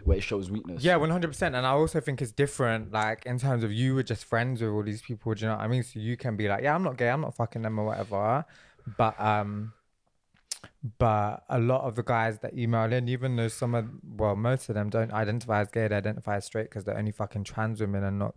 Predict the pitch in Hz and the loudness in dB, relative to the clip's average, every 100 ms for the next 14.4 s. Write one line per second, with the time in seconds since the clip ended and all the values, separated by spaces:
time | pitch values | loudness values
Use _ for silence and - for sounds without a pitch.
0 | - - 107 113 101 101 101 117 - - | -6 0 2 2 0 0 2 0 -2 -12
1 | - 90 - 123 - 110 101 - - 120 | -16 -8 0 0 4 2 2 -2 0 2
2 | 113 127 117 113 113 117 123 113 110 117 | 4 2 2 -2 -8 -10 -2 2 4 6
3 | 123 120 104 101 117 151 - - 113 113 | 4 2 0 0 2 0 -4 -6 -2 -2
4 | - - - _ _ - _ _ 123 117 | -4 -12 -14 _ _ -20 _ _ 2 2
5 | - - _ - 120 - 170 110 135 131 | 0 -14 _ -2 -2 -4 -10 2 2 2
6 | 131 123 113 - 101 92 - _ _ _ | 0 0 -2 -2 -4 -4 -18 _ _ _
7 | _ _ - 113 113 113 117 113 104 101 | _ _ -4 2 2 4 2 2 0 -4
8 | 104 104 - 113 95 98 98 95 95 98 | -4 -4 -2 -4 0 0 2 0 -2 -2
9 | 95 92 92 95 95 - _ _ - 101 | -2 -2 -4 -4 -4 -6 _ _ -6 -2
10 | 104 95 95 101 101 101 139 - _ _ | 0 -2 -2 -2 -2 -6 -10 -12 _ _
11 | _ _ _ - 107 107 101 110 101 98 | _ _ _ -2 0 0 -2 0 2 2
12 | 113 127 113 139 127 - 143 123 117 113 | 4 4 4 4 2 4 4 4 2 -4
13 | 110 131 135 123 113 113 110 127 127 104 | -2 2 2 2 4 4 4 2 2 0
14 | 113 123 113 | 0 -2 -2